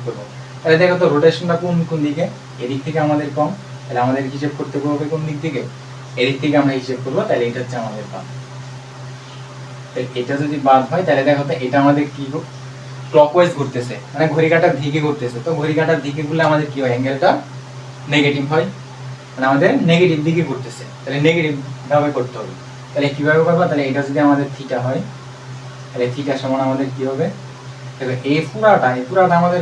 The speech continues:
কত? একশো আশি। তাহলে একশো আশিটা এখানে পজিটিভ না নেগেটিভ এটা আমাদের হিসেব করতে হবে। তাহলে এটা দেখো এটা আমাদের কি যেহেতু নেগেটিভ দিকে ঘুরতেছে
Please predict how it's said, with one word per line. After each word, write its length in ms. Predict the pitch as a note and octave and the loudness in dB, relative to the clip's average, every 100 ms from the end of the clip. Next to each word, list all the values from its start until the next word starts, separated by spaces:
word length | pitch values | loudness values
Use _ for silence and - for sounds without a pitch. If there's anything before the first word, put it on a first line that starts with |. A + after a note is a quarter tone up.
| D3 | -2
কত? 140 | C3 - - - - - - - - - - - - B2+ | -6 -10 -14 -16 -16 -16 -16 -16 -14 -14 -14 -14 -10 -6
একশো 180 | - C#3 | 2 4
আশি। 180 | D3 - E3 - - - - - | 4 2 -4 -6 -6 -10 -10 -10
তাহলে 160 | - C#3+ | -2 4
একশো 160 | C#3+ - D#3 | 4 4 2
আশিটা 200 | D#3+ D#3+ | 2 2
এখানে 160 | D#3+ D#3+ D#3+ | 2 0 2
পজিটিভ 360 | D3+ E3 B3+ A3+ E3 | 2 2 2 2 2
না 60 | D3 | 4
নেগেটিভ 320 | D3 B2+ A#2+ G#2+ - C#3 | 4 2 -2 -6 -6 0
এটা 120 | D#3+ | 4
আমাদের 200 | D#3+ D#3+ C#3+ | 4 4 2
হিসেব 180 | C#3 C#3+ B2 | 0 -2 -2
করতে 180 | A#2+ A#2 | -6 -8
হবে। 120 | G#2 - - - - | -10 -12 -14 -16 -12
তাহলে 140 | - C3+ | -4 0
এটা 100 | C3 D3+ | 2 4
দেখো 160 | E3 C#3 | 4 4
এটা 100 | C3 D3 | 4 6
আমাদের 200 | D3 D3 C3+ | 6 4 0
কি 80 | C3 | -2
যেহেতু 200 | A#2+ C#3+ D3 D3 | 0 2 4 4
নেগেটিভ 300 | D3+ D3+ F3+ F#3+ | 4 4 4 4
দিকে 160 | F#3+ D#3+ | 4 4
ঘুরতেছে 360 | C#3+ - C#3+ | 2 -2 -4